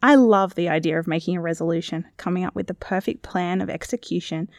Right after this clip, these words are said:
and imagining how I'll be a happier or a healthier version of myself in a year's time.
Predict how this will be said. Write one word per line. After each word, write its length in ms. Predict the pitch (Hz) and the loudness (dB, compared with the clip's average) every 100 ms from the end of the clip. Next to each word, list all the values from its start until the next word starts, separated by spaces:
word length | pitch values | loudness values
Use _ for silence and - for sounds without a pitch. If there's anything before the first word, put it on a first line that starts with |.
| - - | -18 0
and 100 | 202 | 4
imagining 460 | 202 180 196 196 208 | 4 2 0 2 0
how 280 | 185 175 | 0 -2
I'll 140 | 160 170 | 0 0
be 120 | 165 | -2
a 40 | |
happier 640 | 156 - 185 - 262 254 262 | -4 -6 -4 0 0 0 0
or 100 | 196 | -2
a 60 | 180 | -2
healthier 420 | - 190 - 190 | 0 -2 0 -2
version 380 | 165 - 160 160 | 0 -4 -2 -4
of 100 | 160 | -4
myself 460 | 165 175 - 160 - | -6 -4 -6 -8 -4
in 120 | 175 | 0
a 20 | |
year's 320 | 165 156 160 - | 0 0 -4 -6
time. 380 | 180 156 196 | -6 -6 -10